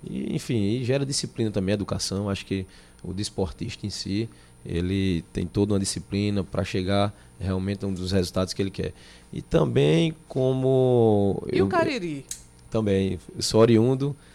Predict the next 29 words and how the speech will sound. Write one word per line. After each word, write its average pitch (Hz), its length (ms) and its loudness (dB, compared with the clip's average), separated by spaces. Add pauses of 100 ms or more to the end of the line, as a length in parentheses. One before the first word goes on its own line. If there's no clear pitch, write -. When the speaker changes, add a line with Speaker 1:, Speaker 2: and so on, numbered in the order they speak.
(160)
Speaker 1:
do 101 160 2
Cariri, 104 380 6
meu 104 160 4
pai 101 200 2
iniciou 95 600 2 (140)
a - 100 -8
política 95 340 -2
dele 90 140 0
por 92 220 -2
lá, 101 280 4 (480)
mas 92 280 2
antes 110 200 2
disso 107 240 -2
queria, 104 380 -2 (260)
eh, - 160 -10
fazer 95 260 0
esse 92 120 -2
registro 95 420 2
que 101 140 0
é 104 200 4 (120)
a, 101 140 0
a - 20 2
da 98 300 -2
segurança 113 340 -2
pública. 95 400 -2 (160)
Speaker 2:
Uhum. 190 260 -8
Speaker 1:
Meu - 140 2
pai - 180 6
foi, 101 380 0